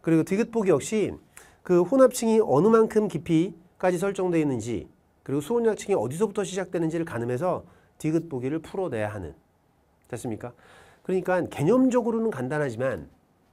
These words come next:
문제 자료를 읽고 자료를 해석하는 과정에서 조금 생각할 여지를 준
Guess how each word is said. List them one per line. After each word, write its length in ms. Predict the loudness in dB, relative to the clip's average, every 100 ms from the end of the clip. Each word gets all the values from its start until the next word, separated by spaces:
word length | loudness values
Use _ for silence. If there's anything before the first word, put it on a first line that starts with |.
| _ _ _ _ _ _
문제 380 | -2 0 0 -2
자료를 460 | -2 -2 -2 -2
읽고 540 | -2 0 0 0 -2 -10 _ _ _ _ -6
자료를 300 | -4 -2 -2
해석하는 720 | 0 0 -2 -2 -2 -2 -6 -14 _ _
과정에서 680 | -4 -2 -4 -4 -4 -4 -6
조금 320 | -10 -6 -4
생각할 460 | -4 -4 -4 -6 -4
여지를 320 | -4 -6 -6
준 320 | -8 -10